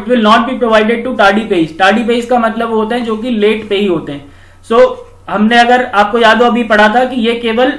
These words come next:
प्रॉम्प्ट जो पेई है उनको प्रोवाइड कराया जाएगा। So option D will be the correct answer, guys। Okay, and this will provide relief of about rupees fifteen hundred crore to all the शिशु मुद्रा लोनीज। So therefore ये भी जो हमारा स्टेटमेंट है करेक्ट है। So therefore an-, option D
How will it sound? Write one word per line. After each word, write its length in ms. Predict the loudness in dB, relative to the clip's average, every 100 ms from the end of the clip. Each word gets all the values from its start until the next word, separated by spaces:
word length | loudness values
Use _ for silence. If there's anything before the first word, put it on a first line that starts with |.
| -8 0
प्रॉम्प्ट 400 | 2 2 0 0 2
जो 60 | 0
पेई 280 | 2 0 2
है 120 | 0
उनको 200 | 0 -2
प्रोवाइड 340 | -2 2 2 2
कराया 220 | 2 2
जाएगा। 300 | 2 2 0 0
So 120 | -2 -2
option 280 | -2 -4 -2
D 140 | -2 0
will 120 | -2 -2
be 80 | -2
the 60 | -2 0
correct 260 | -2 0 0
answer, 240 | 0 -4 -4
guys। 160 | -6 -10 -18 -20 -20 -20 -20 -20 -20 -20 -20 -16 -4
Okay, 180 | 0 2
and 120 | 2
this 160 | 0 0
will 160 | 0 -2 -10 -20 -20 -6
provide 300 | 0 2 2
relief 300 | 2 0 2 0
of 100 | 2
about 280 | 2 4 2
rupees 340 | -2 -2 -4
fifteen 320 | -6 -6 -2 0
hundred 300 | 0 -2 0
crore 180 | 2 2 2
to 100 | 2
all 120 | 2 2
the 60 | -2
शिशु 320 | -4 -2 -2 -2 -10 -20 -16 -2
मुद्रा 300 | 0 4 4
लोनीज। 500 | 4 2 2 0 -4
So 120 | -10 -8 -4
therefore 280 | -4 -4 -6 -10 -6
ये 200 | 0 0
भी 160 | 0
जो 180 | -2 0
हमारा 240 | 2 2
स्टेटमेंट 440 | 2 -2 -2 -2 -4
है 80 | -2
करेक्ट 320 | 0 0 -2
है। 120 | -4
So 80 | -2 0
therefore 320 | 0 2 2 2
an-, 160 | -2 -4 -8
option 320 | -6 -2 0
D 80 | 2